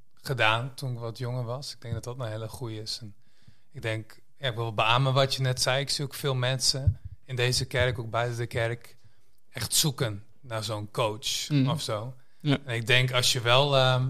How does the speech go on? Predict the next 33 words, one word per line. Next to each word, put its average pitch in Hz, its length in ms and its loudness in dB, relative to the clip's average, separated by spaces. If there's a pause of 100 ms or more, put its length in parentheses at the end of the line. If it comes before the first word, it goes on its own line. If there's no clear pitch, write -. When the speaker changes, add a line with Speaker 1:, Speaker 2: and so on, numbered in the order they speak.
Speaker 1:
nou, 185 240 4
stel - 180 4
je 170 60 6
voor 120 100 0
je 113 60 -2
bent 117 160 2
wat 107 120 -6
ouder 147 320 6
en 143 60 6
je 135 80 4
denkt 120 200 2
van, 135 120 -10
"Nou, 104 140 -4
ik 101 100 -12
ben, 107 280 -8 (800)
op - 100 -4
Speaker 2:
Ja, 160 60 10
Speaker 1:
zich 165 140 10
Speaker 2:
wa- 226 60 10
Speaker 1:
het - 240 -4
christelijk 151 440 6
geloof 160 300 8
wel 147 140 4
een 147 100 4
beetje 180 400 8
op 175 140 6
een 175 280 8
rijtje." 175 580 6 (120)
Speaker 2:
Ja. 156 380 8
Speaker 1:
Van, 139 360 4
eh, 135 420 6
ja, 156 280 6 (140)
je, 131 120 -8